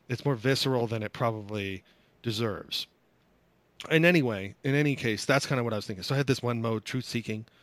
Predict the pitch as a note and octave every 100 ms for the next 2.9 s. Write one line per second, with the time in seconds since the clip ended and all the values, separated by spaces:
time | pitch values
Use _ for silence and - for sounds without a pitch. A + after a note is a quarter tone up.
0 | _ - - - _ _ _ _ _ _
1 | - D#3+ D#3+ G3 G#3 - E3+ D#3 D3+ -
2 | - D3 - - C3+ C#3+ C3+ C3+